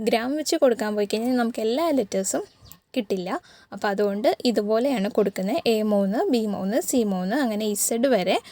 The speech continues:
മൂന്നെണ്ണം വെച്ചിട്ട്. അപ്പം ഇതും നമ്മുടെ ഓഫർ പ്രൈസിൽ വരുന്നുണ്ട്. ഇരുപത്തഞ്ച് രൂപയാണ് വരുന്നത്. പിന്നെ വരുന്നത് ഈ ആൽഫബറ്റ് ബീഡ്സ് ആണ്, കളർ ടൈപ്പ്.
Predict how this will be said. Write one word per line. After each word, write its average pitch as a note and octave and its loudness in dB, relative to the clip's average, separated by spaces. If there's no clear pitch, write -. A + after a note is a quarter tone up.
മൂന്നെണ്ണം A3 0
വെച്ചിട്ട്. F3+ -8
അപ്പം A3+ -4
ഇതും A3 2
നമ്മുടെ G3+ -4
ഓഫർ G3 -4
പ്രൈസിൽ G3+ -2
വരുന്നുണ്ട്. F#3 0
ഇരുപത്തഞ്ച് C4+ 0
രൂപയാണ് B3 0
വരുന്നത്. G#3+ 2
പിന്നെ D#4 0
വരുന്നത് A#3+ 0
ഈ D4+ -4
ആൽഫബറ്റ് A3+ -4
ബീഡ്സ് A#3+ 0
ആണ്, A#3+ -4
കളർ A#3+ 2
ടൈപ്പ്. A3+ -2